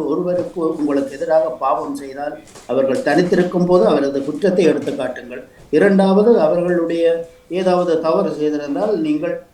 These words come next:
அவர்களுடன் உறவாடுங்கள் என்று சொல்லி இன்றைய நாளிலே நம்,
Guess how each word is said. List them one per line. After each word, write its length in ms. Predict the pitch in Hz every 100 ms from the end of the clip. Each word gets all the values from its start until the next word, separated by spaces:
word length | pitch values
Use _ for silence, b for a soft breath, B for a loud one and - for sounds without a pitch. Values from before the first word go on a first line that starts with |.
| _ -
அவர்களுடன் 600 | 160 170 160 151 147 143 151
உறவாடுங்கள் 680 | 156 180 151 143 135 139 139
என்று 220 | 143 139
சொல்லி 240 | 131 131 226
இன்றைய 280 | 185 143 123
நாளிலே 400 | 127 131 139 139 127 -
நம், 280 | 139 127